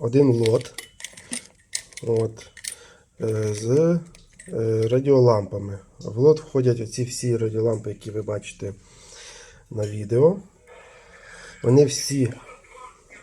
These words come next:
нові, не паяні,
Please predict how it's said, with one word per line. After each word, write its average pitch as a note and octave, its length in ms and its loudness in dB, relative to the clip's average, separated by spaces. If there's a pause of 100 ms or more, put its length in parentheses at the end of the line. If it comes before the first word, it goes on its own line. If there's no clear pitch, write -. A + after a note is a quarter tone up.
(1400)
нові, C3+ 500 6 (140)
не C3 200 4
паяні, A#2+ 720 2